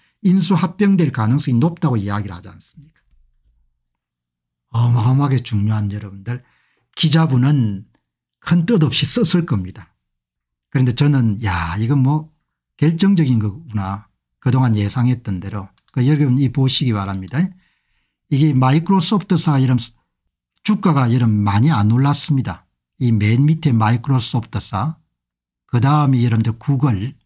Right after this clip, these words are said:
보라색, 그 다음 푸른색이 에스앤피 오백, 그 다음에 아마존입니다. 아마존이 이런 웹 서비스를 제공하는 일 등 업체죠. 그럼 마이크로소프트사처럼 그렇게 여러분들 에이아이 에이전트를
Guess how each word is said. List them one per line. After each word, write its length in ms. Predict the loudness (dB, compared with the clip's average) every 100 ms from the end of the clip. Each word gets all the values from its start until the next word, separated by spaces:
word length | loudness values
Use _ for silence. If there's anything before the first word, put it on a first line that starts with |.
| _
보라색, 640 | -4 0 0 0 -2 -4 -8 _ _ _ _ _ _ _ _ _ _
그 120 | -2
다음 220 | 0 0 -2
푸른색이 520 | 0 0 2 0 -2
에스앤피 600 | 0 -2 0 0 0 0
오백, 460 | -2 -2 -2 -2 -2 _ _ _ _ _ _
그 100 | 0
다음에 200 | 2 2
아마존입니다. 920 | 2 2 2 2 0 -2 -6 -16 -20 _ _ _ _
아마존이 500 | -2 2 2 4 2
이런 240 | 2 2 2
웹 220 | 0 0
서비스를 500 | -2 0 0 0 -2
제공하는 480 | -2 -2 0 -2 0
일 240 | 0 0
등 160 | 0 0
업체죠. 500 | 0 -6 -10 -12 -20 _ _ _ _ _ _
그럼 440 | -2 0 2 0 -2
마이크로소프트사처럼 1200 | 0 0 2 0 0 -2 -2 -2 -2 -2 -2 -2
그렇게 340 | -2 -2 0
여러분들 480 | 0 0 -2 -2 -4 -6 _ _ -2
에이아이 340 | 2 2 2
에이전트를 720 | 2 2 2 0 0 -2 -4